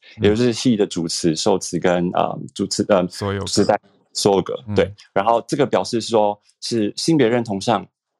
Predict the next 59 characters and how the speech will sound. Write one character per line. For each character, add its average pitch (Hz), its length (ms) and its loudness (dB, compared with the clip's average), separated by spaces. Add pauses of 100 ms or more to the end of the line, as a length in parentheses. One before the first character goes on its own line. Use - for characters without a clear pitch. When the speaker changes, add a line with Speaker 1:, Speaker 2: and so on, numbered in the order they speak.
Speaker 2:
认 139 240 2
为 98 120 0
自 110 120 -6
己 95 80 -2
是 110 180 -2
男 85 300 -2
性 90 280 0
的 - 120 -2
人。 - 200 -8 (420)
Speaker 1:
嗯。 95 220 -4 (220)
Speaker 2:
好， - 140 0
这 92 100 0
是 101 60 4
第 92 160 0
一 87 60 0
种。 - 140 -4 (280)
那 139 120 2
再 131 160 2
来 113 60 0
第 139 160 2
二 127 60 4
种 92 160 -2
呢， 82 80 -6
是 104 180 -4
she、 95 440 -2 (140)
her、 101 200 2 (160)
hers。 - 480 -2 (160)
Speaker 1:
嗯。 92 200 -20 (380)
Speaker 2:
那 95 120 0
这 101 100 2
个 95 80 2
是 98 260 0
属 87 240 2
于 85 60 2
性 107 220 0
别 90 140 2
上 92 260 0 (260)
认 110 160 2
同 90 160 -2
所 82 140 0
谓 80 120 0
自 104 180 -2
己 87 120 -2
是 98 240 2
女 82 180 2
性 98 240 2
的 76 100 0
人。 - 160 -6 (180)
好， 82 120 2
这 123 140 0
两 98 160 2
个 82 80 0
大 98 160 2
家 98 100 0
都 95 280 2 (280)
很 92 140 -6
好 87 100 0
去 90 100 -6
理 - 140 -6